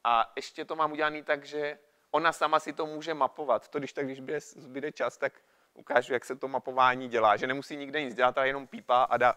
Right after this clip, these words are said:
a mačká Enter. Tak, eh, ukázalo se, že ne všechny ští-, ne všechny formáty, eh, jsou vhodný, některý se čtou blbě. Takže třeba tohleto, tohleto je formát, který,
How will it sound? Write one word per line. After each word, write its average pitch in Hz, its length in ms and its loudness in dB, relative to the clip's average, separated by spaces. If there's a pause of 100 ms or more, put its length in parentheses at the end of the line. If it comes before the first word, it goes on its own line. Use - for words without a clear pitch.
a 123 180 -6
mačká 113 500 0
Enter. 107 300 -14 (600)
Tak, 113 380 6 (260)
eh, 117 380 8 (480)
ukázalo 165 540 12
se, 175 160 0
že 185 100 2
ne 170 200 8
všechny 180 560 -2
ští-, - 520 -6
ne 143 180 0
všechny 180 360 -6
formáty, 135 920 6 (340)
eh, 120 260 10
jsou 180 200 4
vhodný, 127 380 0
některý 156 460 -6
se 165 180 -10
čtou 170 360 -4
blbě. 131 320 -2 (280)
Takže 143 400 0 (320)
třeba 170 280 6
tohleto, 139 720 6 (280)
tohleto 147 380 2
je 185 80 4
formát, 131 640 8
který, 156 720 8